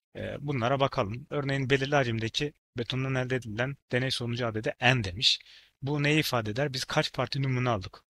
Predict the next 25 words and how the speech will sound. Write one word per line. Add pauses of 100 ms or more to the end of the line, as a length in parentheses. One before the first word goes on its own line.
Bunu
ifade
eder. (400)
Geliyoruz. (300)
Gördüğünüz
gibi (200)
üç
parti
numune
alınmış.
Yani
üç
farklı (200)
transmikserden
numune
alınmış. (720)
Hemen
iniyoruz. (460)
Üçe (400)
denk
gelen
kısım (160)
gördüğünüz
gibi
şu